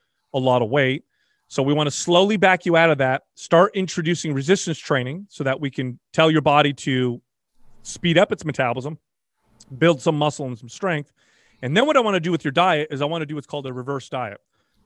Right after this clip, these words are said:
I wanna slowly increase your calories, uh, to try to feed the new muscle and strength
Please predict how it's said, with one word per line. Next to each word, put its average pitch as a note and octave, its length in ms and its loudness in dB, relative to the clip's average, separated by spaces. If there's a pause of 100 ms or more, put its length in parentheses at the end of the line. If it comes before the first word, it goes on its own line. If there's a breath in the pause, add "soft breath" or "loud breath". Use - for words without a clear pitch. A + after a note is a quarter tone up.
(140)
I D3 80 -2
wanna F3+ 220 -2
slowly A3 920 -2
increase G3 500 -10
your D#3+ 80 -8
calories, D#3+ 880 -6 (600)
uh, C#3 160 -2
to D3 140 -10
try E3+ 320 2
to D#3+ 80 -4
feed G#3+ 640 -4
the C#3+ 120 -12
new E3 180 -8
muscle D3+ 480 -10
and C#3 100 -14
strength B2+ 520 -14